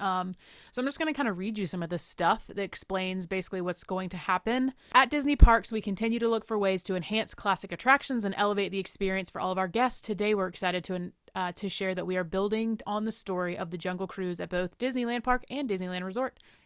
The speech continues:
and Magic Kingdom Park at Walt Disney World Resort. To include new adventures that stay true to the experience we know and love, more humor, wildlife, and skipper heart, and also reflect and value the diversity of the world around us." So this comes from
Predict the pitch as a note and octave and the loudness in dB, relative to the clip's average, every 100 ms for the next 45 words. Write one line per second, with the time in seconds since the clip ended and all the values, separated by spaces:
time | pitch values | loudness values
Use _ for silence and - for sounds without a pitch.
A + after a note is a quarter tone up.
0 | _ C4+ D4 G#3+ F#3+ - F#3+ F3 F3+ E3+ | _ 0 2 2 0 -4 -6 -4 -4 -4
1 | - F#3 F3+ F3 F3 E3+ E3+ F3+ F3 C#3+ | -2 -4 -4 -6 -6 -8 -8 -10 -10 -14
2 | - - _ A#3+ A3+ B3+ A3+ G#3+ D4 A3+ | -16 -20 _ -2 0 0 0 0 0 2
3 | A3 A3+ A3 F#3 F3 G#3+ G#3 - G#3 F#3+ | 0 0 -2 -2 -6 -2 -2 -2 -4 -4
4 | F3+ F3 - A#3+ B3 A#3+ A#3 - F#3 F3 | -6 -8 -6 -4 0 -2 -2 -6 -6 -2
5 | F#3+ G3+ F#3 F3+ F3+ F3 - - - G3 | -2 -2 0 2 2 0 -8 -14 -2 2
6 | A#3 A3+ G#3 F3+ F3 F#3+ - G3 F3 F3+ | 2 2 0 0 -2 -4 -6 -2 0 2
7 | F3 F3 F3 - - F3+ F#3 F3 F3 - | 0 0 -6 -10 -8 -4 -4 0 -2 -2
8 | - _ - - C#4 C#4 G3+ F#3 - F#3 | -10 _ -20 0 2 2 0 -2 0 -2
9 | G3+ F#3 F3+ F3 F3+ E3+ F#3 - F#3+ F#3 | -2 -2 -2 0 -4 -2 -4 -2 -4 -4
10 | E3+ E3+ F3 F3 F3 E3 F3 F3+ F3+ A2 | -4 -2 -2 -2 -4 -4 -2 -2 -2 -6
11 | E3+ - - - - - - G#3 A3 A#3 | -8 -12 -16 -20 -20 -20 -6 -4 -2 0
12 | A3 G#3 - G3+ F#3+ F#3 F#3+ | 0 0 0 2 4 2 -4